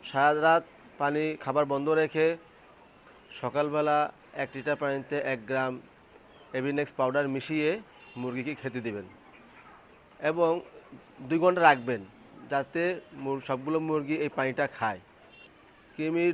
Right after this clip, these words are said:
ডোজ করানোর পরপরই আপনারা তিন থেকে পাঁচ দিন একবেলা লিভার টনিক দিবেন, এতে তার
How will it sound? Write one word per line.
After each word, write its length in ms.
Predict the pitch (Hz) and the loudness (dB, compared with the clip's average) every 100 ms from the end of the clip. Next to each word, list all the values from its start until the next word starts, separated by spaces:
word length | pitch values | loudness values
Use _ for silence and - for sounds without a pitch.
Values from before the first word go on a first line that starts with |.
| 135 | 2
ডোজ 220 | 143 165 - - | 2 2 -2 0
করানোর 380 | 160 160 160 156 | 2 2 0 0
পরপরই 520 | 170 190 202 202 151 165 196 - - - | 4 4 4 2 4 2 -2 -14 -16 -12
আপনারা 340 | 131 135 139 143 139 - - - - - - - - - - - - - | -10 -4 0 2 0 -4 -20 -20 -20 -20 -20 -20 -20 -20 -20 -20 -14 -4
তিন 140 | 160 160 | -2 -2
থেকে 180 | 160 160 160 | -4 -4 0
পাঁচ 160 | 160 156 131 | 2 2 0
দিন 140 | 156 190 240 - - - - - - - - - 143 | -2 -2 -4 -18 -20 -20 -20 -20 -20 -20 -16 -2 -2
একবেলা 380 | 139 147 143 160 202 - - - 127 | 0 0 2 2 0 -12 -20 -10 -2
লিভার 200 | 147 156 | 0 0
টনিক 200 | 147 151 117 | 0 -4 -4
দিবেন, 200 | 113 107 95 - - - - 143 | -6 -6 -10 -20 -20 -20 -18 -10
এতে 120 | 139 | -8
তার 180 | 151 156 | 0 2